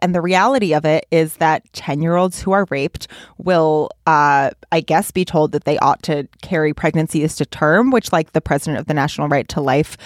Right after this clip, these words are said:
uh, organization said, okay, it would actually be more harmful to her to, for her to have an abortion, which is just its own thing. But in this clip specifically, I just wanna note that, like, there's this extreme pathology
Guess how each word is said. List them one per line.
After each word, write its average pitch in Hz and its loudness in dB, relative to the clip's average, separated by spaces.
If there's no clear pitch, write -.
uh, 151 2
organization 151 -2
said, 143 0
okay, 185 4
it 160 4
would 170 2
actually 156 2
be 156 0
more 156 2
harmful 151 -2
to 160 -4
her 147 -2
to, 156 -4
for 160 0
her 160 2
to 143 4
have 139 0
an 170 0
abortion, 202 0
which 170 -2
is 160 -2
just 160 -4
its - -2
own 156 -2
thing. 247 0
But 220 2
in 226 2
this 247 0
clip - 0
specifically, 220 0
I 190 4
just 262 -4
wanna 277 2
note 196 0
that, - -4
like, 165 0
there's 233 2
this 240 0
extreme 240 0
pathology 175 0